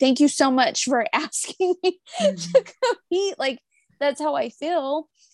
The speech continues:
Speaker 2: Well,
Speaker 1: Um,
Speaker 2: well, it's like, you know, remember
Speaker 1: Yeah.
Speaker 2: my, my first fight to win, how I went through four opponents?
Speaker 1: Yeah.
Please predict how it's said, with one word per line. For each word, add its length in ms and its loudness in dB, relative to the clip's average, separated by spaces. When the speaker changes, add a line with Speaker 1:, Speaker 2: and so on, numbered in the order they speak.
Speaker 2:
Well, 340 2
Speaker 1:
Um, 260 -10
Speaker 2:
well, 220 0
it's 140 -4
like, 180 -4
you 100 -4
know, 220 0
remember 220 0
Speaker 1:
Yeah. 280 4
Speaker 2:
my, 300 -6
my 40 -6
first 280 -8
fight 220 -2
to 100 -8
win, 200 -2
how 200 0
I 80 2
went 300 -6
through 340 -4
four 260 2
opponents? 840 -6
Speaker 1:
Yeah. 440 2